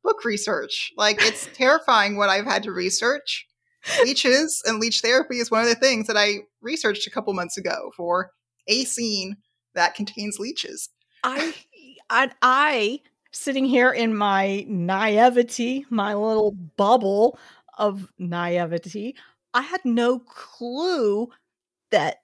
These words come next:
Speaker 2: modern medicine still
Speaker 1: Yeah.
Speaker 2: uses leeches.
Speaker 1: Yeah, and that's what I had to find out because, you know, I go through different time periods back and forth, but I'm like, "Okay, like, would a modern person use leeches, you know, and how and why, what's the reason for that?"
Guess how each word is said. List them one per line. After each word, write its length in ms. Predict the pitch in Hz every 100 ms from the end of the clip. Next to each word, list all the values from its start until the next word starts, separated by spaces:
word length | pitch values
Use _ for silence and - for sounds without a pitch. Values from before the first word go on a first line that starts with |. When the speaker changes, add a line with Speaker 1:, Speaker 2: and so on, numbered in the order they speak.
| -
Speaker 2:
modern 760 | 190 165 170 175 233 269 277
medicine 520 | 220 202 254 - 202 233
still 500 | - - 247 320 311
Speaker 1:
Yeah. 140 | -
Speaker 2:
uses 500 | 180 220 247 311 294
leeches. 720 | 302 330 392 539 539 - 196
Speaker 1:
Yeah, 420 | 311 453 494 269 185
and 100 | 254
that's 200 | 294 302
what 80 | 294
I 40 | 269
had 200 | 269 247
to 60 | 240
find 280 | - 247 247
out 340 | 330 220 175
because, 500 | 226 233 233 220 220
you 100 | -
know, 280 | 269 196 190
I 140 | - 208
go 220 | 208 202
through 140 | 202
different 360 | 196 202 185 175 _ -
time 240 | - 214
periods 220 | 214 196
back 140 | 180 196
and 100 | 175
forth, 140 | 196
but 60 | 202
I'm 60 |
like, 160 | 190 190
"Okay, 280 | 208 220 214
like, 160 | 180
would 100 | 190
a 40 | 180
modern 600 | 175 175 180 180 175 180 _
person 480 | - 196 202 175 185 _ _ _
use 380 | 175 214 233 -
leeches, 440 | 240 254 226 180 - - _
you 80 | -
know, 260 | 185 170 180
and 260 | 156 147 -
how 440 | - 170 180 165 160
and 100 | 160
why, 260 | 180 180 180
what's 240 | 196 196 -
the 100 | 202
reason 420 | 185 202 196 170
for 320 | - 196 196
that?" 220 | 180 160